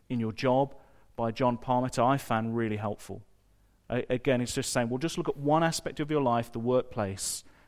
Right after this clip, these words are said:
So how do one to ten, how could these become increasingly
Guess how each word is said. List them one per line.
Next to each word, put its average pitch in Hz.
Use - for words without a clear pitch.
So 117
how 131
do 135
one 139
to 143
ten, 107
how 113
could 117
these 127
become 117
increasingly 107